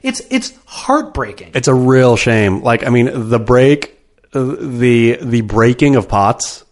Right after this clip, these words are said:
Speaker 2: I think,
Speaker 1: That's
Speaker 2: is,
Speaker 1: the
Speaker 2: is,
Speaker 1: title.
Speaker 2: is one of the great tragedies of the W S L. I,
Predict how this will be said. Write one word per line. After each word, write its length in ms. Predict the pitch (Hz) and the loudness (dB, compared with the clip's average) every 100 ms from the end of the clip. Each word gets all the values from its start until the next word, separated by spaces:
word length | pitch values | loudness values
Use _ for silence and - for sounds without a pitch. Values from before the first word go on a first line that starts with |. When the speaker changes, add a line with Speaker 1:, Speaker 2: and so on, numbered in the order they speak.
| _ _ | _ _
Speaker 2:
I 160 | 104 104 | -2 0
think, 520 | 123 127 139 - - | 2 0 0 -8 -6
Speaker 1:
That's 140 | 127 | -2
Speaker 2:
is, 60 | 107 | 0
Speaker 1:
the 200 | 120 - | 0 0
Speaker 2:
is, 80 | 120 | 0
Speaker 1:
title. 160 | 131 - | -2 0
Speaker 2:
is 180 | 123 | 0
one 160 | 113 117 | 2 0
of 100 | 104 | 0
the 80 | 104 | -2
great 400 | 101 107 110 117 | -2 0 0 0
tragedies 640 | - 104 98 95 92 87 | 0 0 0 0 0 -2
of 840 | - 107 101 98 98 92 90 - _ | -2 0 2 2 0 -2 -8 -16 _
the 100 | 110 | -2
W 300 | 98 95 92 | 0 0 0
S 140 | 87 95 | -2 -4
L. 180 | 82 - | -4 -2
I, 160 | 113 | -2